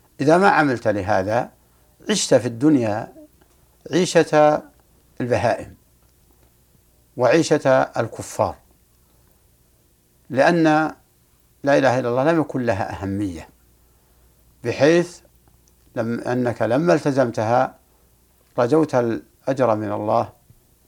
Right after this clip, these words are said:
في الآخرة والسعادة في الدنيا. فهذا أوضح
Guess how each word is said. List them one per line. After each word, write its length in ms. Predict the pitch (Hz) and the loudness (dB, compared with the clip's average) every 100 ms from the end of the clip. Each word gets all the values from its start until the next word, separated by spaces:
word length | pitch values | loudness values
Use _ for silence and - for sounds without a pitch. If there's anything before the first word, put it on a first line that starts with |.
| _ _ | _ _
في 140 | - | -6
الآخرة 460 | 113 104 - 95 - | -2 -4 -6 -10 -8
والسعادة 680 | - - 110 101 123 127 156 - _ _ _ - | -12 -6 -4 0 0 0 -4 -6 _ _ _ -10
في 100 | - | -10
الدنيا. 460 | 117 120 101 95 - _ _ _ _ _ _ - | -6 -6 -6 -8 -18 _ _ _ _ _ _ -12
فهذا 580 | 98 123 120 117 117 - _ _ _ _ _ _ _ _ 160 | -4 -2 -2 -2 -4 -8 _ _ _ _ _ _ _ _ 4
أوضح 540 | 185 156 147 - - | 4 6 4 4 -18